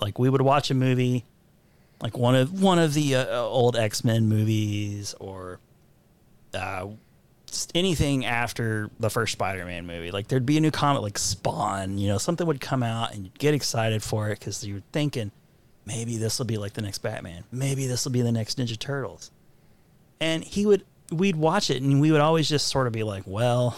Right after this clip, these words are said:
we gotta, you know, we got the movie, but,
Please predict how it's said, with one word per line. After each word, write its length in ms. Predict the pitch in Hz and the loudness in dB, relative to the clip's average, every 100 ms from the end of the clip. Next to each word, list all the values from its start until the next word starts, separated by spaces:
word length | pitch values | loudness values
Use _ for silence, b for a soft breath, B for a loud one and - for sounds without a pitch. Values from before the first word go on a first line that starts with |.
| - | -2
we 160 | 120 | 0
gotta, 500 | 123 143 160 143 131 120 - - | 4 4 6 6 6 4 -6 -6
you 120 | 127 | -4
know, 280 | 95 92 101 | -2 -4 -4
we 160 | 104 | 0
got 300 | 123 131 139 | 2 2 0
the 60 | 160 | 2
movie, 600 | 156 180 156 113 120 123 - - | 4 6 6 4 4 2 -4 -4
but, 300 | 104 101 | -2 -2